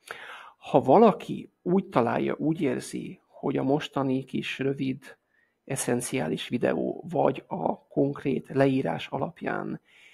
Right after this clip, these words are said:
egyfajta hívást érez, akkor nagyon nagy örömmel és tisztelettel várom. Én emberként, személyként megkísérlek mindent megtenni azért, hogy a lehető legtöbben,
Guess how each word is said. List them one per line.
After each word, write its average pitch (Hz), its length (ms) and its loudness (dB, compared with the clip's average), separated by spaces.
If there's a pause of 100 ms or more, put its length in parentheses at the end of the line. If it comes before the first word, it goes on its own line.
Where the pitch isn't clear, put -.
(140)
egyfajta 135 460 -2
hívást 135 600 2
érez, - 640 -6 (1000)
akkor 139 360 2
nagyon 131 260 4
nagy 135 240 -2
örömmel - 360 -2
és - 160 -6
tisztelettel - 680 -8
várom. 180 720 0 (360)
Én 156 180 6
emberként, 143 680 4
személyként 139 680 0
megkísérlek 143 640 -4
mindent 131 420 4
megtenni 139 500 -2
azért, - 380 -4
hogy - 120 -10
a 139 60 -4
lehető - 400 -4
legtöbben, - 760 -6